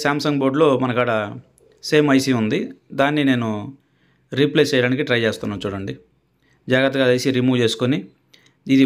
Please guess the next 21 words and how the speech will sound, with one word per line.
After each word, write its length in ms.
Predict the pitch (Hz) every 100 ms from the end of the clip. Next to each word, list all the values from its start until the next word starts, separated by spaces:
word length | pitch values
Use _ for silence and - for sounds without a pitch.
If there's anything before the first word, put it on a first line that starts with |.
| 127
వైట్ 180 | 147 147
పేస్ట్ 180 | 147 -
ఉంటుంది, 260 | 117 110 135 175 135
ఈ 40 | 120
వైట్ 180 | 139 143
పేస్ట్ 180 | 139 135 123
జాగ్రత్తగా 320 | 123 123 123 123
క్లీన్ 180 | 123 120
చేసుకొని, 360 | 113 123 151 208 _ _ _ _ _ - 123
రీబాల్ 300 | 165 170 151
చేసుకొని, 420 | 135 - 135 156 123 117 - - _ _ _ _ _ _ _ _ - 123
ఆ, 20 | 120 113 110 123 - _ _ - -
ఆ 20 | 127 123 117
బోర్డుకి 260 | 120 135 127
అయితే 120 | 131 143
దీన్ని 260 | 123 110 107 104 - -
వేయడం 220 | 123 120 113
జరుగుతుంది. 300 | 110 110 113
చూడండి, 260 | 117 110 110 - _ _ _ _ _ _ _ _ _ _ _ _ _ -
పిన్ 140 | 147
టు 40 | 151